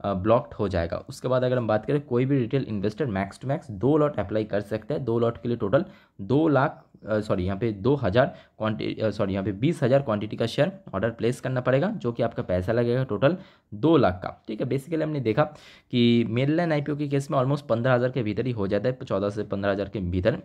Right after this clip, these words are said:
एक लॉट का टोटल कीमत रहता है। but इस केस में, एसएमई आईपीओ के केस में लाखों के ऊपर रहता है। नेक्स्ट अगर हम बात करें, कंपनी का जो प्रमोटर, उनके पास आज की डेट पे लगभग सेवेंटी सिक्स पॉइंट टू सिक्स परसेंट का स्टेक है,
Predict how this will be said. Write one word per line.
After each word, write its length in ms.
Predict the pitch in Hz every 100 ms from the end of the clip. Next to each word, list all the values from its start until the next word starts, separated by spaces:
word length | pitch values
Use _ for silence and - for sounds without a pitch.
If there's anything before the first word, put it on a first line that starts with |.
| _ 110
एक 180 | 107
लॉट 220 | 107 101 101
का 200 | 107 98
टोटल 480 | 101 101 101 92 90 - -
कीमत 280 | 104 98 98
रहता 220 | 92 143
है। 60 |
but 200 | 147 143
इस 140 | 139 -
केस 240 | 131 131 147
में, 80 |
एसएमई 300 | 135 107 127
आईपीओ 260 | 117 113 127
के 60 | 120
केस 220 | 107 147
में 120 | 165
लाखों 300 | 104 98 -
के 80 | 135
ऊपर 220 | 101 110
रहता 240 | 87 80 -
है। 80 | - - - - _
नेक्स्ट 220 | 143 143
अगर 140 | 147 143
हम 80 | 131
बात 200 | 127 -
करें, 180 | 151 - _
कंपनी 280 | 123 117 123
का 80 | 123
जो 120 | 123
प्रमोटर, 500 | 120 101 104 127 - - _ -
उनके 220 | 135 139
पास 300 | 139 120 135 -
आज 180 | 110 -
की 100 | 110
डेट 200 | 110 113
पे 60 |
लगभग 320 | 107 95 117
सेवेंटी 460 | 135 104 104 113 131
सिक्स 320 | - 156 -
पॉइंट 340 | - 110 120 135
टू 100 | 143
सिक्स 220 | 143 139
परसेंट 360 | - 101 110 110
का 80 | 107
स्टेक 360 | - 95 92
है, 140 | 135